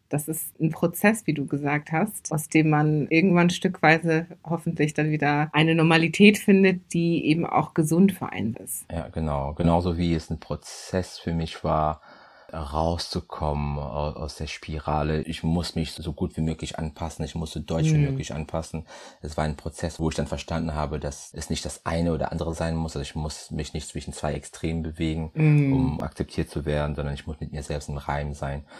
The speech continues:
Speaker 2: Ähm,
Speaker 1: Mhm.
Speaker 2: genauso wie das ein Prozess war, glaube ich, wird auch an diesem Punkt hier ein Prozess sein, ähm, zu verstehen,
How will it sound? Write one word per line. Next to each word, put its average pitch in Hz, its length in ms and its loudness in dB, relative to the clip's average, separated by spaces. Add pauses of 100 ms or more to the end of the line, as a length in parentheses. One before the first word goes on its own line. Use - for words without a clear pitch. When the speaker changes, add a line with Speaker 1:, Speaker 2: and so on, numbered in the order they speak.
(260)
Speaker 2:
Ähm, 151 160 2
Speaker 1:
Mhm. - 20 -2
Speaker 2:
genauso 80 440 2
wie 73 80 0
das 82 240 -2
ein 82 120 -4
Prozess - 460 -4
war, 73 160 0
glaube 73 240 -4
ich, - 140 -12
wird 76 160 -2
auch 71 120 0
an 73 160 -8
diesem 73 300 -8
Punkt 69 260 -10
hier 73 80 -8
ein 71 60 -10
Prozess - 500 -12
sein, 71 400 -8
ähm, 73 300 -8
zu - 120 -12
verstehen, 71 640 -8